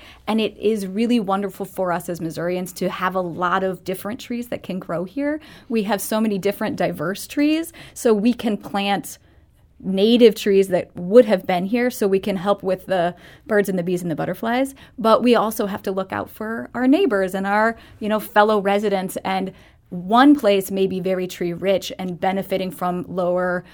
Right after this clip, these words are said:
temperatures, lower energy costs, you know, improved public health, and just a few streets away might be suffering because of that lack of investment in the tree canopy.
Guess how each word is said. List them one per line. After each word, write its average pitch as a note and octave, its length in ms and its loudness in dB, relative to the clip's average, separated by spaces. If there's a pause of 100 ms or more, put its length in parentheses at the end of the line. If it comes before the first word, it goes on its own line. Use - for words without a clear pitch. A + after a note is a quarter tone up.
(180)
temperatures, A#3+ 800 6
lower F3 320 2
energy A3 400 0
costs, F#3+ 680 0 (260)
you G3+ 80 -6
know, F#3 160 -6
improved F#3+ 320 -2
public E3+ 300 -8
health, F#3+ 360 -2 (280)
and F#3+ 240 -4
just A3 380 2
a G3+ 40 2
few G#3 280 -6
streets G3 340 -4
away F3 520 -4 (220)
might F3+ 320 -4
be E3+ 220 -4
suffering D#3+ 760 -4 (140)
because G#3 420 -4
of E3 120 -6
that D3+ 180 -6
lack - 240 -8
of D3 80 -6
investment - 500 -8
in - 100 -8
the - 60 -8
tree - 200 -12
canopy. - 560 -14